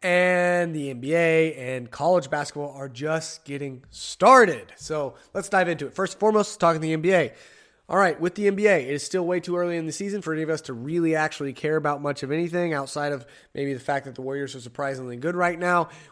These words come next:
We'll see you maybe mid-December or after New Year's with that. College basketball.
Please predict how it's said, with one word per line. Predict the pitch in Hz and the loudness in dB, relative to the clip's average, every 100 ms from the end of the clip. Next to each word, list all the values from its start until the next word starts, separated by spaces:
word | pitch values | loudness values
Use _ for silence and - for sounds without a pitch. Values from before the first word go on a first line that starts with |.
| - | -2
We'll | 196 | 0
see | 196 - 190 | 0 -2 0
you | 180 175 | 0 0
maybe | 160 165 160 | -2 -4 -4
mid-December | 156 156 143 - 160 143 139 | -4 -4 -4 -4 -2 -2 -2
or | |
after | 131 123 131 | -2 -4 -8
New | 117 | -8
Year's | 113 104 - | -10 -10 -12
with | 113 | -10
that. | 107 - - - | -10 -12 -20 -6
College | 175 196 170 | 0 0 2
basketball. | 226 226 - 151 147 101 - _ | 4 4 0 -6 -4 -6 -10 _